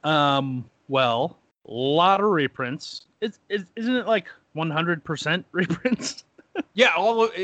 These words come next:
Speaker 2: a hundred percent reprint.
Speaker 1: Um, there's some deeply needed cards. Uh, there's little corner cases, like with the Blood Moon, the new art. I think,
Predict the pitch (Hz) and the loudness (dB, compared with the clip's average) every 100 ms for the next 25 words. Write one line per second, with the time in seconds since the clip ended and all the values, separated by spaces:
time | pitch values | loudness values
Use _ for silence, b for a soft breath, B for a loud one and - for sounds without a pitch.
0 | 180 208 208 247 262 202 233 175 - 175 | -6 -2 0 0 -4 -6 -6 -6 -6 -6
1 | 160 156 127 - _ _ - 151 151 147 | -4 -6 -12 -16 _ _ -2 2 4 4
2 | 143 143 127 143 143 147 135 131 - 151 | 2 -2 -4 -2 0 0 -2 -8 -14 -14
3 | - 147 135 117 - _ 254 262 - 233 | -8 -6 -6 -10 -18 _ 4 4 4 2
4 | 185 165 143 127 - 135 120 117 143 - | 2 2 0 -4 -4 0 0 0 -4 -12
5 | - _ - 127 127 127 131 120 123 120 | -20 _ -4 -2 0 0 -2 -2 -2 -2
6 | 120 120 113 - b - 202 180 - 202 | -2 -6 -10 -16 b 0 2 2 4 2
7 | 202 190 - 190 196 226 202 156 139 127 | 2 0 0 -4 -4 -8 -6 -2 -2 -2
8 | 131 - _ 127 127 120 117 113 131 131 | -8 -8 _ -8 -4 -2 -4 -4 -2 0
9 | 127 131 127 123 123 120 123 139 160 117 | 0 -2 -2 -2 -2 0 2 2 0 -4
10 | 117 117 120 117 | -6 -4 -6 -6